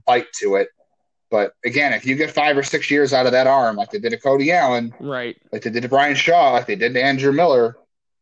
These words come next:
Speaker 1: you have a good chance of being really good. And that's the important thing. Like you were saying early in the game, or early in this podcast, that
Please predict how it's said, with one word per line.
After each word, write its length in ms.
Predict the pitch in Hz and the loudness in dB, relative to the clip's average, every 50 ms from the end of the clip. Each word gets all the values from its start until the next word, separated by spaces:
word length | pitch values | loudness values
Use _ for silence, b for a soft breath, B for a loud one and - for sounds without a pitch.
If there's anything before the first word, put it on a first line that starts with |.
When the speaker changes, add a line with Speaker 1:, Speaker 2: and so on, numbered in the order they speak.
| _ _ _ - | _ _ _ -2
Speaker 1:
you 160 | 113 123 127 | 0 0 0
have 80 | 123 | 0
a 40 | 123 | 0
good 140 | - 131 117 | -2 -4 -4
chance 340 | - - 139 143 139 135 - | -2 -2 -2 0 -2 -4 -6
of 100 | 117 117 | -6 -4
being 180 | 135 131 123 | -2 -2 0
really 200 | 120 123 120 120 | 0 0 0 0
good. 160 | 120 135 139 127 | 0 0 0 2
And 80 | 123 | 2
that's 160 | 160 151 - | 0 0 -2
the 80 | - 165 | -4 -6
important 380 | 143 131 - 165 196 - - - | -6 -2 0 0 0 0 -2 -6
thing. 100 | 110 107 | -8 -8
Like 160 | 110 113 - | -8 -6 -2
you 80 | 131 | -2
were 60 | 131 - | -2 -2
saying 240 | - 147 143 139 139 | 0 -2 0 2 2
early 180 | 139 139 135 | 2 2 2
in 60 | 127 117 | 0 -4
the 60 | 113 | -6
game, 320 | 120 151 185 151 117 107 | -4 -4 -2 -2 -4 -6
or 80 | 101 - - | -8 -4 0
early 300 | 120 120 120 123 131 127 | 0 2 4 4 4 2
in 60 | 117 | 0
this 100 | 110 - - | -4 -4 -2
podcast, 480 | 143 180 180 - - 104 92 92 - - | 0 0 0 -2 -4 -6 -6 -6 -6 -8
that 140 | 107 98 | -10 -10